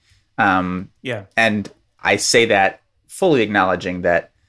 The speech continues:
Speaker 1: um, it would sit a lot better with me if the Orioles were the third wild card chaser and had gotten to get all those players. Like, I, I, I, I hear the hypocrisy in my own, um, protestations because we happen to be the team.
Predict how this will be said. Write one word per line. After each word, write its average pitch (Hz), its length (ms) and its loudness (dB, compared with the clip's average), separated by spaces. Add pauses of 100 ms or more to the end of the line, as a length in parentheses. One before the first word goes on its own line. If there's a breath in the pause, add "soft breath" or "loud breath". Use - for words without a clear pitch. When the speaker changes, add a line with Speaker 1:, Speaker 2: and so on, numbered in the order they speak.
(280)
Speaker 1:
um, 90 340 -2
it 110 60 0
would 95 160 -4
sit 104 160 2
a 95 40 2
lot 90 240 2
better 101 240 4
with 87 160 -6
me 85 180 -6
if - 220 -6
the 90 80 -6
Orioles 101 440 0
were 90 160 -2
the 85 120 -10
third 87 320 0
wild 87 320 2
card 82 240 0
chaser 85 420 -2
and 90 220 -4
had 92 160 -6
gotten 85 320 0
to 95 80 -6
get 82 120 0
all 82 140 2
those 85 160 -4
players. 87 520 0
Like, 87 140 -2
I, 90 220 2
I, 113 180 0
I, 127 180 0
I 143 120 2
hear 240 400 0
the 160 100 0
hypocrisy 123 760 -4 (320 soft breath)
in 113 120 -2
my 98 160 4
own, 101 500 -2
um, 92 840 -4 (460)
protestations 113 760 0
because 98 240 -6
we 104 120 -4
happen 107 320 -4
to 92 60 -6
be 98 100 -4
the 87 100 -4
team. 92 400 -6